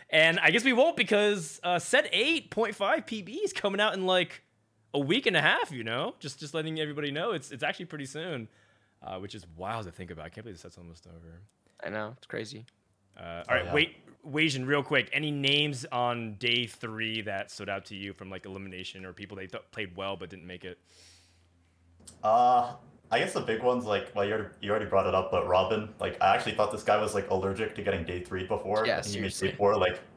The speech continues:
Speaker 3: five times in a row or something, so I was pretty shocked to see him get day three.
Speaker 1: Mm, yeah,
Speaker 3: That's,
Speaker 1: yeah,
Speaker 3: that's
Speaker 1: for
Speaker 3: the big
Speaker 1: sure.
Speaker 3: one.
Speaker 1: All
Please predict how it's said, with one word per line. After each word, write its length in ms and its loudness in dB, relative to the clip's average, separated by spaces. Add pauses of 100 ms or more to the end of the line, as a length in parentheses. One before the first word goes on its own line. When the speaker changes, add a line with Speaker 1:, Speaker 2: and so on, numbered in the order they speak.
Speaker 3:
five 240 6
times 240 4
in 60 -4
a 60 0
row 120 2
or 120 2
something, 500 -2
so 260 2
I 180 2
was 140 0
pretty 200 -2
shocked 240 0
to 60 -6
see 100 -6
him 80 -6
get 160 -6
day 140 -6
three. 220 -8 (300)
Speaker 1:
Mm, 160 -16 (140)
yeah, 100 -14
Speaker 3:
That's, 140 -8
Speaker 1:
yeah, 60 -16
Speaker 3:
that's 160 -2
Speaker 1:
for 60 -8
Speaker 3:
the 60 -10
big 60 -12
Speaker 1:
sure. 80 -8
Speaker 3:
one. 80 -6
Speaker 1:
All 60 -16